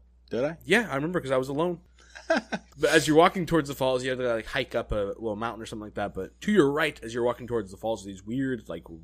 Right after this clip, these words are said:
Speaker 2: ruins.
Speaker 1: It was a
Speaker 2: Almost,
Speaker 1: house.
Speaker 2: right? It was somebody's home at some point. But
Speaker 1: It was
Speaker 2: it
Speaker 1: a
Speaker 2: was
Speaker 1: professor's home of the local university. <laughs>
Speaker 2: Are you just making that up?
Speaker 1: No, that's for real.
Speaker 2: How do you remember that?
Speaker 1: There was, like, a sign.
Speaker 2: How, but how do you remember that?
Speaker 1: Uh,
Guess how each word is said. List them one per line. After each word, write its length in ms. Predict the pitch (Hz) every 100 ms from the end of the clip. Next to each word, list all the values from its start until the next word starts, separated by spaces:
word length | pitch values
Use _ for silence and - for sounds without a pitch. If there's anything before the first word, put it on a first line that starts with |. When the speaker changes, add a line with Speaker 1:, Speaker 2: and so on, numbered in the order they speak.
| 95 95
Speaker 2:
ruins. 520 | 120 104 - - -
Speaker 1:
It 40 | 95
was 100 | 92
a 40 |
Speaker 2:
Almost, 100 | -
Speaker 1:
house. 120 | 131
Speaker 2:
right? 140 | 113 156 - _ -
It 40 |
was 100 | 127
somebody's 340 | - 226 131 92
home 220 | 87 90 - _ -
at 140 | -
some 180 | 135 139
point. 320 | 95 85 - -
But 60 |
Speaker 1:
It 20 |
was 100 | 117
Speaker 2:
it 40 | 104
Speaker 1:
a 20 |
Speaker 2:
was 40 | 98
Speaker 1:
professor's 480 | - 131 - 85
home 180 | 87 80
of 120 | 80 78
the 100 | 82
local 260 | 87 -
university. 540 | 98 90 98 - 78 - _
<laughs> 120 | -
Speaker 2:
Are 60 | 110
you 80 | 151
just 140 | -
making 160 | 214 180
that 120 | 101
up? 160 | - 107 -
Speaker 1:
No, 340 | 180 165 110
that's 160 | 90 -
for 140 | 101
real. 160 | 98 - -
Speaker 2:
How 120 | 262
do 60 |
you 100 | 240 170
remember 240 | 220 175
that? 200 | - - - -
Speaker 1:
There 120 | 104
was, 100 | 98
like, 60 | 90
a 40 |
sign. 320 | - 107 80 - -
Speaker 2:
How, 140 | 196 190
but 160 | 165
how 180 | 147 226
do 80 | 202
you 160 | 185
remember 340 | 156 127 143 -
that? 160 | - - _
Speaker 1:
Uh, 80 | -